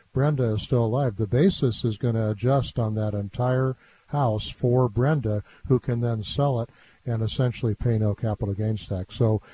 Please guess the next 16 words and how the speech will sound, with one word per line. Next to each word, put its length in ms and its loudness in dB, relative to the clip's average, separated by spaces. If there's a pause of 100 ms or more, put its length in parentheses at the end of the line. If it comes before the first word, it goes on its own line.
(200)
when 200 0
spouses 920 2
own 580 2 (440)
real 340 2
estate 500 -2 (180)
or 320 -2
maybe 280 -2
stock 540 0 (600)
as 440 2
community 600 2
property, 800 -2 (360)
the 120 0
entire 560 4
basis 500 2
steps 480 -2
up, 200 2